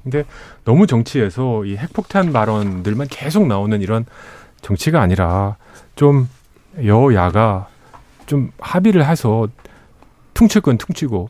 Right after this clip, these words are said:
다시 한번 말씀드리면 저는 배우자 건들면서 하는 정치는 바람직하지 않다고 생각합니다. 김혜경 여사도 마찬가지라고 생각합니다. 검찰이 하는 수사 중에 제일 쪼잔한 게 저는 부인에 대한 정치라고 생각합니다. 그래서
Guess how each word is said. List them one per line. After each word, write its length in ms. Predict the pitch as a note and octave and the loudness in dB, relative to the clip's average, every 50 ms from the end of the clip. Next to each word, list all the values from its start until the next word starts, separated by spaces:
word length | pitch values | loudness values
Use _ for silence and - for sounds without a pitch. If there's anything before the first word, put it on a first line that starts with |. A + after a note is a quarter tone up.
| - - - | -12 -16 -10
다시 220 | - A#2 A#2+ E3+ | -8 -2 0 2
한번 140 | F3+ E3 D#3 | 2 4 2
말씀드리면 500 | A2+ F#2+ - D#3+ D3 C3 B2+ C#3 C#3+ B2+ | 2 0 0 -2 -2 0 0 0 0 2
저는 340 | C#3 D3+ D#3+ E3 D#3 C3+ B2+ - - - - - - _ _ - | 2 2 4 4 2 2 -2 -6 -16 -20 -20 -20 -20 _ _ -4
배우자 640 | - - A2 D3+ G3 F#3+ - G3 F#3+ F3+ F3 F3 E3+ | 2 4 4 4 4 4 4 4 4 4 4 4 4
건들면서 480 | - A#2+ A2 A2+ D3 D3+ D3+ C#3 B2+ C#3 | 4 4 4 4 4 4 2 2 2 2
하는 200 | C3 C3 C#3 B2+ | 2 2 2 0
정치는 400 | - G2 F#2+ - - B2+ C3 B2 | 0 -2 -4 -2 -2 0 0 0
바람직하지 420 | G2+ G2 F#2+ A2+ - - C3 C3 C#3+ | 0 -2 -4 -4 -4 -4 -4 -4 -4
않다고 240 | G#2+ E3+ - A#2 G#2+ | -4 -4 -4 -4 -4
생각합니다. 300 | A2 G2+ E2 D#2+ E2 F2 | -4 -6 -8 -10 -12 -6
김혜경 460 | - - A#2+ D3+ F#3 G#3+ A3 G3 C3+ | -2 2 4 6 6 6 6 4 4
여사도 300 | G#2+ G2+ - C#3+ C3+ D3 | 2 2 2 0 0 0
마찬가지라고 520 | B2+ E2 D#2 - - D3 C#3 B2 A2 G2+ F2+ | -2 -2 -4 -2 -2 0 0 0 0 -2 -2
생각합니다. 520 | F2+ B2 A#2+ G2+ E2+ - - - - - _ _ _ - - - - - - - _ | -2 -2 -4 -4 -6 -12 -16 -20 -20 -20 _ _ _ -20 -20 -20 -20 -20 -20 -20 _
검찰이 440 | - G#2 G#2 G#2+ - C#3 B2 B2+ C3+ | -2 -2 0 2 2 4 4 4 4
하는 520 | B2 C#3+ D3+ D3+ C#3+ C#3 C3 A#2+ A#2 C3 C3+ - - - | 4 4 4 2 2 2 2 0 -2 -4 -10 -14 -18 -18
수사 260 | - - - E3+ D#3 | -18 -2 0 0 2
중에 260 | C3 C#3 C#3+ D3 C3+ G#2 | 2 2 2 2 0 2
제일 260 | - A2+ D3 G#3 F#3+ | 4 4 4 4 4
쪼잔한 340 | F#3+ F3+ D3+ E3 D#3 C#3+ B2+ | 4 4 4 4 4 4 4
게 100 | C3 C3 | 2 2
저는 360 | A2+ G#2+ G2 G#2+ A2 G#2+ G#2+ - - - - - - - - _ _ - | 2 2 0 2 0 0 -2 -4 -10 -18 -20 -20 -20 -20 -20 _ _ -4
부인에 340 | - A2+ A2+ C3 D3+ C#3+ C3+ | 2 4 4 4 4 4 4
대한 180 | A#2+ A2 G#2 | 4 2 2
정치라고 360 | F2+ F#2 F#2 F2 - G#2+ F#2 | 0 -2 -4 -6 -6 -6 -6
생각합니다. 540 | E2 F#2+ A#2+ A2+ G2 F2 F2 - - - - - - - _ _ - | -4 -4 -4 -4 -4 -6 -10 -12 -16 -20 -20 -20 -20 -20 _ _ -16
그래서 320 | C3+ A2+ G#2+ A#2 A2+ A#2 | -16 -10 -8 -8 -8 -8